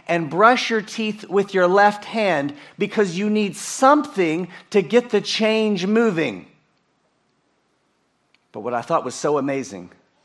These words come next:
is how much that is like the way I often think about my life and how that thought shows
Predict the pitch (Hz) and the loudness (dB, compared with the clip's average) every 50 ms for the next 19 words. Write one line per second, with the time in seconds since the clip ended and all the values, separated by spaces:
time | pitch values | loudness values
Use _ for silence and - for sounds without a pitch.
0 | _ _ _ _ _ _ _ _ _ _ _ _ _ _ _ _ _ _ _ _ | _ _ _ _ _ _ _ _ _ _ _ _ _ _ _ _ _ _ _ _
1 | _ _ - 117 - - - 160 165 175 185 175 165 165 - 131 107 143 135 151 | _ _ -18 -16 -14 -8 -2 -2 0 0 0 0 -2 -2 -6 -4 0 2 2 2
2 | 147 - 143 131 - 120 120 135 139 147 143 - - 120 110 123 127 123 123 - | 0 -2 -8 -8 -6 -4 -2 -2 -2 -2 -4 -8 -8 -6 -4 -2 -2 -2 -2 -2
3 | 120 120 123 131 139 - - 117 107 - 143 127 120 147 95 131 117 - 120 110 | -2 0 2 0 0 -2 -6 -12 -10 -10 -10 -8 -8 -6 -4 -4 -4 -2 -4 -4
4 | 98 98 101 107 123 156 175 - - - _ _ _ _ _ _ _ _ _ _ | -4 -2 -2 -2 -4 -4 -8 -12 -16 -20 _ _ _ _ _ _ _ _ _ _
5 | _ _ _ _ _ _ _ _ _ _ _ _ _ _ _ _ _ _ - 123 | _ _ _ _ _ _ _ _ _ _ _ _ _ _ _ _ _ _ -12 -10
6 | 117 110 123 120 113 95 95 120 131 135 120 - - - - 131 120 127 127 - | -10 -6 -6 -6 -4 -4 -2 0 0 0 0 -2 -6 -8 -4 -2 0 0 -2 -4
7 | - - - 135 117 117 120 131 139 139 - - - | -6 -10 -6 -4 -4 -2 -2 -4 -6 -8 -14 -18 -20